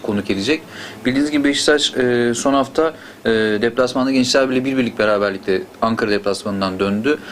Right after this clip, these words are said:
Kayserispor ise evinde, e, Kasımpaşa'yı bir sıfır mağlup etti. Tabii özellikle Kasımpaşa'nın hafta içinde oynadığı yorucu Trabzon maçının da etkisinin, e, en azından hocaları, hocasının yorumuyla, e, bu maçta etkili olduğunu söyleyebiliriz ama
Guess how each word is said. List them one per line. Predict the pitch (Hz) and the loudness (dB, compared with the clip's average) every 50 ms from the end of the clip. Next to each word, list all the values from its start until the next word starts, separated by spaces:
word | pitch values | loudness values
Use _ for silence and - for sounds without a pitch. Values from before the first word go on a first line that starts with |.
| - - - | -16 -8 -2
Kayserispor | - 131 127 123 131 143 127 - - 143 139 | 0 0 2 2 0 -2 -2 0 0 0 0
ise | 131 - 135 | 2 2 2
evinde, | 131 135 135 135 131 147 151 151 - - - | 2 2 2 2 2 2 2 0 -2 -4 -2
e, | - 113 113 110 107 107 | 0 2 2 2 0 -2
Kasımpaşa'yı | - - - 147 135 131 131 - 143 139 135 | -2 -2 -2 0 0 2 2 2 2 0 0
bir | 139 131 | 0 -2
sıfır | - - - 120 | -2 0 0 2
mağlup | 110 104 101 95 92 - | 4 4 2 2 0 -2
etti. | - - - 131 | -2 0 -2 -2
Tabii | - 131 127 131 127 - - - - - - - - - - - - - - - - - - | 0 0 0 0 -2 -4 -8 -18 -20 -20 -18 -18 -18 -18 -20 -20 -20 -20 -20 -18 -12 -6 -2
özellikle | 147 127 139 143 139 143 - | 2 2 2 2 2 0 0
Kasımpaşa'nın | 147 131 - 147 131 139 135 120 127 131 131 131 | 0 0 0 0 2 2 2 2 2 2 2 2
hafta | 123 123 120 120 135 | 2 0 0 -2 -2
içinde | 123 - 131 127 127 | -2 0 0 2 2
oynadığı | 123 120 120 117 113 123 120 | 4 4 2 2 2 2 2
yorucu | 120 117 117 120 120 120 131 131 127 - - - | 2 2 2 2 2 0 0 -2 -2 -4 -6 0
Trabzon | 131 120 127 123 127 127 123 | 2 2 2 2 2 2 2
maçının | 120 117 - - 131 127 | 2 0 0 0 0 0
da | 123 | 0
etkisinin, | 117 - - - - 123 127 135 139 - | 0 -2 -6 -8 -4 0 0 0 0 0
e, | 117 110 | 0 0
en | 107 107 104 104 104 113 | 0 0 0 2 2 2
azından | 117 110 113 117 | 2 2 2 2
hocaları, | 117 123 120 127 123 117 113 110 | 2 2 2 2 2 2 2 2
hocasının | 104 113 110 117 113 - 113 104 107 | 0 0 0 -2 -2 -2 -2 -2 0
yorumuyla, | 101 101 101 98 101 101 107 107 | 0 0 0 0 0 0 0 -2
e, | - - 98 101 98 95 101 101 98 92 92 110 | -2 -2 -4 -2 -2 -2 0 0 -2 -2 0 2
bu | 117 | 2
maçta | 120 113 110 - 120 | 2 2 2 0 0
etkili | 113 113 - - 120 | -2 -2 -2 -2 0
olduğunu | 117 113 113 113 | 0 0 0 0
söyleyebiliriz | - 123 123 135 135 156 151 147 | 0 0 0 0 0 0 0 2
ama | 151 127 104 | 2 2 0